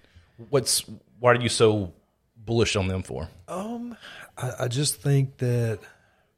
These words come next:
Speaker 2: as negative as the overall feeling for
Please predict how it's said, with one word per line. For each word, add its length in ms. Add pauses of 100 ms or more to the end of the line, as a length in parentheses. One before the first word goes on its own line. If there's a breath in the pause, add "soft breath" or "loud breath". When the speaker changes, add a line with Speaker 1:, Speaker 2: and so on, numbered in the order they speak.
(560)
Speaker 2:
as 300
negative 840 (540)
as 260 (720)
the 140
overall 420
feeling 480
for 640